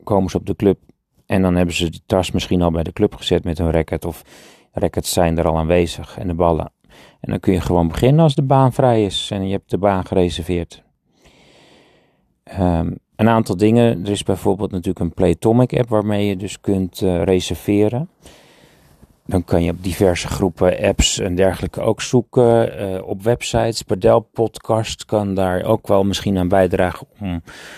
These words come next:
zichtbaar te maken welke apps er nog meer zijn.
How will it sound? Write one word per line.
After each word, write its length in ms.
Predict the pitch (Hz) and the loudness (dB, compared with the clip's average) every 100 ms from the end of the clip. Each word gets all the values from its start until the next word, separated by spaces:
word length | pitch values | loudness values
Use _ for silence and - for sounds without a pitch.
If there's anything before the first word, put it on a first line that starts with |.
| - | -14
zichtbaar 440 | 110 104 - 98 | -2 -2 0 -2
te 100 | - | 0
maken 300 | 104 92 90 | 0 0 2
welke 300 | 90 90 - | 0 0 -2
apps 200 | - - | -2 -2
er 80 | 95 | -2
nog 140 | 90 92 | -2 -2
meer 320 | 92 120 117 | 2 4 2
zijn. 440 | 117 110 117 131 | 0 0 -2 -6